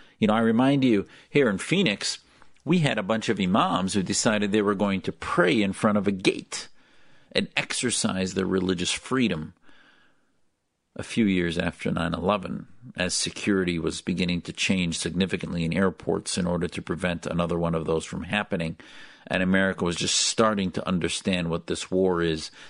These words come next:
this asynchronous war against radical Islamists was all about. But no, these guys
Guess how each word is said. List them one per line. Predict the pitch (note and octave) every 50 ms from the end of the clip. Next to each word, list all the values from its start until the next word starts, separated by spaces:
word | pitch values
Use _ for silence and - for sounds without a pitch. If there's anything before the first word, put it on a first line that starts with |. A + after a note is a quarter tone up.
| - -
this | F2 D#2+ - -
asynchronous | - G2 F2+ - - F#2 D#2+ - F2+ E2 D#2+ - -
war | F#2+ F#2+ F#2 F2+ E2
against | D#2+ E2 E2 - -
radical | - F2 E2 D#2+ D#2+ E2 - F2
Islamists | F2 E2 - - F2 E2+ D#2+ - -
was | E2+ E2 E2
all | D#2 D2+ D#2
about. | D2+ G#2+ G#2+ F#2 D2 - - - - - -
But | - F2 -
no, | A#2 G#2 E2+
these | E2 G2 F#2+ E2
guys | - G#2 F#2 F#2 F2 E2+ - -